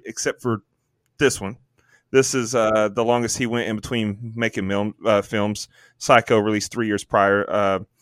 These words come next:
but regardless, this movie is highly regarded by me, highly regarded by film critics, uh, across the world. And I hadn't watched it in a little while, so I thought,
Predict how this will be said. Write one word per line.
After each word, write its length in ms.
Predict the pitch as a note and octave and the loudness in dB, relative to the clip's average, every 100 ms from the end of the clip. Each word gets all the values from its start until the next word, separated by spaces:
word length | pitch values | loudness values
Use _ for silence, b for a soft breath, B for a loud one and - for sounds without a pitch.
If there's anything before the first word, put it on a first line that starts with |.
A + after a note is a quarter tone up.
| B B _ | B B _
but 220 | F3 E3 D#3+ | 8 8 4
regardless, 480 | D#3 C3+ E2+ - - _ _ _ _ _ | 4 4 2 -6 -16 _ _ _ _ _
this 180 | C#3+ E3 | -4 0
movie 280 | E3+ E3 | 2 4
is 200 | D3 C#3 | 6 4
highly 280 | - D#3 E3 | 6 6 6
regarded 420 | C#3+ C3+ C#3+ C3+ | 4 4 4 4
by 160 | A2+ A#2 | 4 4
me, 460 | A#2+ D3 D#3 D3+ - | 4 0 -2 -4 -4
highly 260 | C#3+ D#3 C#3+ | 0 0 0
regarded 340 | B2+ B2+ A#2+ | 0 0 4
by 140 | A#2 | 2
film 260 | G#2+ D3 C3+ | 2 -2 -2
critics, 500 | - C#3 C3 - - | 0 2 2 0 -6
uh, 240 | B2 A2 A2 | -2 0 -2
across 320 | - C#3+ - | -4 -4 -4
the 80 | A#2+ | -6
world. 420 | A#2+ C#3+ C#3+ C#3 - b b b b _ | -2 2 2 0 -8 b b b b _
And 600 | C#3 C3 C3 C3 B2+ B2+ - - _ _ - | 2 6 6 6 4 2 -2 -10 _ _ 2
I 100 | C3 | 6
hadn't 300 | D3+ D3 C3 | 6 6 6
watched 280 | C#3+ - | 6 6
it 60 | C#3 | 2
in 100 | B2+ | 4
a 40 | |
little 200 | C3 C3 | 4 4
while, 320 | A#2 C3 C3+ C3 | 6 6 6 4
so 180 | C3+ | 2
I 100 | B2 | 2
thought, 440 | A#2+ C3+ B2 A#2+ | 4 4 6 6